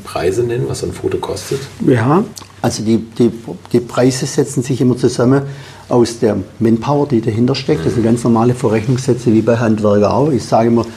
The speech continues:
Speaker 2: zwischen achtzig und hundertfünfzig Euro kostet die Arbeitsstunde im Studio.
Speaker 1: Mhm.
Speaker 2: Und, ähm, da gibt's wirklich Aufnahmen, die gehen in Stunden.
Speaker 1: Mhm.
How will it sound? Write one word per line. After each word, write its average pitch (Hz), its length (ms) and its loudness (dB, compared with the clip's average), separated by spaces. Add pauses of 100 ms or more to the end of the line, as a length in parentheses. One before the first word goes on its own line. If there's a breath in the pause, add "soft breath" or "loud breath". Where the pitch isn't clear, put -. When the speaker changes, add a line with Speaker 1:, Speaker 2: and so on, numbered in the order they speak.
(160 loud breath)
Speaker 2:
zwischen 113 380 0
achtzig 117 380 -2
und 131 160 2
hundertfünfzig 113 520 -2
Euro 143 360 2 (360 loud breath)
kostet 131 360 0
die 139 80 2
Arbeitsstunde 139 680 2
im 139 120 2
Studio. 151 540 4
Speaker 1:
Mhm. 175 40 2 (920 loud breath)
Speaker 2:
Und, 127 320 4
ähm, 120 400 4
da 127 100 0
gibt's 123 320 -4
wirklich 143 380 0
Aufnahmen, 156 640 2
die 131 120 -2
gehen 135 280 2
in 117 180 2
Stunden. 131 600 4
Speaker 1:
Mhm. 240 100 2